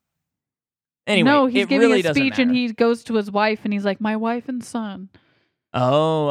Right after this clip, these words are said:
Speaker 1: okay. You're right. You're
Speaker 2: It's
Speaker 1: right.
Speaker 2: the mayor.
Speaker 1: Um, so then he gets Max Schreck's attention, and he's basically saying, "I've been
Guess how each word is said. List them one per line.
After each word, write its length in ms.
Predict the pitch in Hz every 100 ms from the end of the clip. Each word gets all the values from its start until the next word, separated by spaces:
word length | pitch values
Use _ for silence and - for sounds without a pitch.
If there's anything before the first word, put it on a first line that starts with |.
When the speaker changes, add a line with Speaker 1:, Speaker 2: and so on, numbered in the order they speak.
| 143
Speaker 1:
okay. 300 | 139 113 120 - _ _
You're 120 | 147
right. 200 | 208 208 - - _ _
You're 140 | 135 156
Speaker 2:
It's 60 | 175
Speaker 1:
right. 80 |
Speaker 2:
the 80 | 185
mayor. 280 | 175 139 214 - _ _
Speaker 1:
Um, 440 | 165 165 147 139 - - _ - - - _ _
so 440 | - 240 170 151 143 - _ _ _ _ _ -
then 500 | 151 170 165 165 160 -
he 420 | - - 190 190
gets 380 | 160 160 147 -
Max 320 | 135 127 147
Schreck's 280 | 139 123 -
attention, 540 | 123 127 123 - 127
and 160 | - 135
he's 260 | 151 185 151
basically 640 | 156 156 165 165 160 147
saying, 520 | 143 147 131 113 117 - _ _ _ _
"I've 440 | 131 151 170 156 135
been 480 | 143 143 139 135